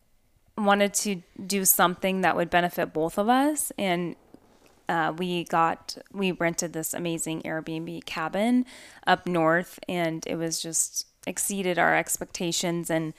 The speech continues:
I knew it was something that we both ne-, needed, was to get away in, um, the pine trees and, uh, just a quiet, you know, country atmosphere away from the city, and then do some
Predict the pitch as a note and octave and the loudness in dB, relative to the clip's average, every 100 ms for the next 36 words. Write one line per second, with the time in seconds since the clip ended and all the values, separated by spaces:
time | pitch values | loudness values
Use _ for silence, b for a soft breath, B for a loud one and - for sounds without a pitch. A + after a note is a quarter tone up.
0 | b b b b b - A3 G#3+ G3+ G3+ | b b b b b 6 6 6 4 2
1 | G3+ F#3+ F#3 E3 E3 F#3 E3 E3 F3 G#3+ | 2 0 2 2 2 0 2 0 2 0
2 | G#3+ - G#3+ G#3 G3 G3+ G3+ F3+ F3 G#3 | 0 0 0 2 4 4 4 0 0 -2
3 | E3+ E3+ D#3+ D#3+ D#3+ D#3+ D#3 D#3 - D3+ | 0 0 4 4 4 2 -2 -4 -6 -6
4 | D3 D3+ G3 _ _ _ F#3 E3+ - C#4 | -6 -10 -14 _ _ _ -8 -4 4 8
5 | C4+ B3+ C4 B3 A#3 G#3+ - F3 E3 D#3+ | 8 6 2 2 2 0 -4 -2 0 -2
6 | D#3+ - B2 C#3 F3 E3+ - - G3 F#3 | -6 -6 -4 -4 -4 -4 -6 0 4 6
7 | F3+ F3 - - b b b b b b | 4 2 -4 -8 b b b b b b
8 | _ _ - _ - F#3 C3 D3 - - | _ _ -20 _ -4 -2 0 -2 -2 -8
9 | - - G#3+ G#3+ A3 G3 F#3+ - E3+ F#3 | -2 4 4 4 2 2 2 6 4 4
10 | F#3 - F#3+ F3 F3 E3+ - F3 F3 - | -2 -2 -2 2 2 4 2 2 2 0
11 | F3 E3 - - A#3 A3+ A3+ G#3+ - F3 | -4 -4 -4 0 0 0 0 -2 -2 -4
12 | F3 E3+ E3 E3+ F#3 - F#3 E3 E3+ | -2 -2 -2 -4 -2 -2 0 -2 -4